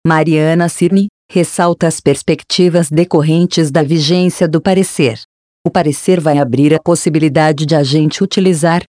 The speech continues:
de fato, fundos específicos do meio ambiente para que a reparação dos danos possa se transformar verdadeiramente em árvores,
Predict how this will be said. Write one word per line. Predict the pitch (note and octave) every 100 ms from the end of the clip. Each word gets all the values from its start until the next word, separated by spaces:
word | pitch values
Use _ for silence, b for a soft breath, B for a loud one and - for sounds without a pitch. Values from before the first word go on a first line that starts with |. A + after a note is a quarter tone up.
| -
de | G#3
fato, | G#3+ - D#3+ D#3 - F#3 - _
fundos | - - G#3 F#3 F#3 F3+
específicos | G3+ - F#3+ - - A3 G3 - D3+
do | D3
meio | D#3 E3 E3+
ambiente | E3 D#3 D3 D3 D#3+ E3+
para | E3 D#3+
que | D#3+
a | D#3
reparação | D3+ F3 F3+ F3+ - F#3+
dos | F#3 G3 C3
danos | D3+ F3 F3+ - - _ -
possa | E3 E3 F3+
se | E3+ F#3
transformar | - G3 G3 - D#3 D3+ D#3+ E3
verdadeiramente | D3 E3 D#3 D#3 D#3 D#3+ D#3+ D#3 D#3 D3+ F#3
em | E3+
árvores, | D3 D3 D3+ B2 -